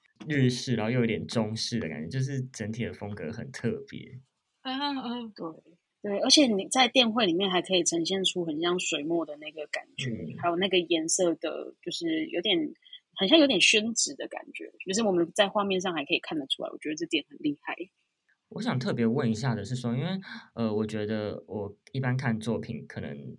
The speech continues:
Speaker 2: 呃，大部分艺术门外汉，就是类似我这样的人，大家看到有角色的话，第一眼就会看到他的眼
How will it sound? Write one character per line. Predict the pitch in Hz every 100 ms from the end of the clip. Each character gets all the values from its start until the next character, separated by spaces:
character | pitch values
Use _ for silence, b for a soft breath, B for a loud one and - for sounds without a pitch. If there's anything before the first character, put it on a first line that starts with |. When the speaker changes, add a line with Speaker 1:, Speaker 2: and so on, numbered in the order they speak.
| -
Speaker 2:
呃， | 90
大 | - 113
部 | 113
分 | 113 107 101 -
艺 | 131 110
术 | - 113 95
门 | 71
外 | 76 90
汉， | - - - -
就 | 82
是 | 104 107
类 | 107
似 | 113 113
我 | 123
这 | -
样 | 107
的 | 92
人， | 78 73 - B B B
大 | 120
家 | 117
看 | 120 120
到 | 113
有 | 101 90
角 | 87 -
色 | 101
的 | 98
话， | 104
第 | 104 110 110
一 |
眼 | 107 -
就 | -
会 | 101 82
看 | - 69
到 | 67
他 | 67
的 | 65
眼 | - 67